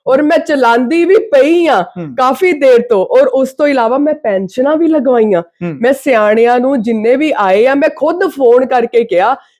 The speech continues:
Speaker 1: ਵੀ ਇਹ ਅਫਸਰ ਆ, ਤੁਹਾਡੀ ਏਜ ਆ, ਲੇਡੀਜ਼ ਦੀ ਆ ਏਜ ਆ, ਤੁਸੀਂ ਪੈਨਸ਼ਨ ਲਗਵਾਓ। ਮੈਂ ਉਹਨਾਂ ਦੇ ਪੇਪਰ ਵੀ ਕਰਵਾਏ, even ਕਿ ਫੋਟੋ ਸਟੇਟ ਕਾਪੀਆਂ ਮੈਂ ਖੁਦ ਕਰਵਾ ਕੇ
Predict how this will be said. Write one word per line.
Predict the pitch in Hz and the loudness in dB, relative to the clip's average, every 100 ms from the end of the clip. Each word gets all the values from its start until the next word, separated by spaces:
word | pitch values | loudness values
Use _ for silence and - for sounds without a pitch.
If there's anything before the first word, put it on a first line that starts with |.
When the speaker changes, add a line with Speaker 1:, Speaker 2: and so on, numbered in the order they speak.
| 190 | -6
Speaker 1:
ਵੀ | 247 | -6
ਇਹ | - 254 - 190 | 2 2 2 -2
ਅਫਸਰ | 175 - 220 208 | -4 -2 -2 0
ਆ, | 247 | -2
ਤੁਹਾਡੀ | 254 247 185 214 208 | 0 -2 -2 -4 -2
ਏਜ | 185 180 190 180 214 | 0 2 2 2 0
ਆ, | |
ਲੇਡੀਜ਼ | 247 214 202 208 196 | 2 0 0 -2 -6
ਦੀ | 214 208 | -6 -2
ਆ | 170 202 240 | 0 0 0
ਏਜ | 190 180 170 208 | 0 0 0 -2
ਆ, | |
ਤੁਸੀਂ | 240 240 269 247 | -2 -4 -6 -4
ਪੈਨਸ਼ਨ | 208 185 196 247 | -2 -2 0 -2
ਲਗਵਾਓ। | 226 208 180 175 202 240 - - - | 0 0 0 2 2 2 -2 -18 -6
ਮੈਂ | 226 | -2
ਉਹਨਾਂ | 240 247 | 0 0
ਦੇ | 233 | -2
ਪੇਪਰ | 247 - 202 208 269 269 | -2 -2 -4 -2 0 2
ਵੀ | 269 | 0
ਕਰਵਾਏ, | 247 247 233 196 202 240 | -2 0 0 0 0 0
even | 233 247 | 0 0
ਕਿ | 277 | -2
ਫੋਟੋ | - 240 240 285 | -2 0 2 0
ਸਟੇਟ | 277 254 240 | 2 0 0
ਕਾਪੀਆਂ | 226 196 - 247 | -2 -4 -2 -2
ਮੈਂ | 262 254 | -2 -2
ਖੁਦ | 269 262 320 | -4 -4 -4
ਕਰਵਾ | 285 240 196 185 | -2 0 0 0
ਕੇ | 185 285 | 0 -2